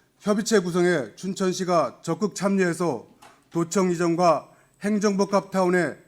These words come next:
현실적이고 실질적인 세부 사항에 대하여 긴밀하게 협의해야 합니다. 또한 일각에서 회자되는 도청사 이전과 관련한 여러 주장을 종식하기 위해서라도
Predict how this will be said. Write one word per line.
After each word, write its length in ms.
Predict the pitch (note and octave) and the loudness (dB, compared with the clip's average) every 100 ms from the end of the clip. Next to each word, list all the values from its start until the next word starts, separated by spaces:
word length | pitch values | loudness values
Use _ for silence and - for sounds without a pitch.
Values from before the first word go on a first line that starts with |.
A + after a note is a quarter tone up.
| _ | _
현실적이고 960 | G#3 A3 G#3+ G3 G3 F3+ E3+ C3 - _ _ _ _ _ | -4 -2 -2 0 0 0 -2 -4 -8 _ _ _ _ _
실질적인 680 | _ _ _ - - - G3 | _ _ _ -20 -20 -20 -12
세부 360 | G3 G3+ G3 F3+ | 0 0 2 0
사항에 340 | F#3+ F#3+ F#3 | 2 4 4
대하여 500 | E3 E3 F3 C#3 - _ _ _ | 2 2 2 0 -4 _ _ _
긴밀하게 720 | F3+ F#3 F#3 F3+ F3 F#3+ D3 - _ _ - | -2 2 2 2 2 0 0 -8 _ _ -4
협의해야 460 | G3+ F#3 E3+ D#3+ | 0 2 2 4
합니다. 480 | C#3 C3+ C3+ A2+ F2 - _ _ _ _ _ _ _ _ _ _ | 2 0 -2 -6 -8 -20 _ _ _ _ _ _ _ _ _ _
또한 300 | F3+ F3+ F3+ | 0 2 2
일각에서 480 | F3 F#3 G3+ G3 G3 | 0 4 4 4 2
회자되는 580 | F#3+ F#3+ F3 F#3 D3+ A#2 - _ _ | 2 2 4 4 4 0 -12 _ _
도청사 540 | - F3 F3 G#3 G3+ G3+ | -2 -2 2 2 4 2
이전과 320 | F3 F#3+ F#3 | 2 0 2
관련한 520 | E3+ E3 F3 D3+ A2 - - | 2 2 2 0 -4 -14 -6
여러 240 | D#3 E3 D#3 | -2 0 -2
주장을 480 | D3+ E3+ F3+ D3+ - _ _ - | -2 0 0 0 -8 _ _ -8
종식하기 760 | F3 F3+ E3+ - G#3+ G3+ G3 F3+ | -2 0 0 0 2 2 2 0
위해서라도 680 | F3 E3+ E3 E3+ A#2+ - | 0 0 0 0 -2 -8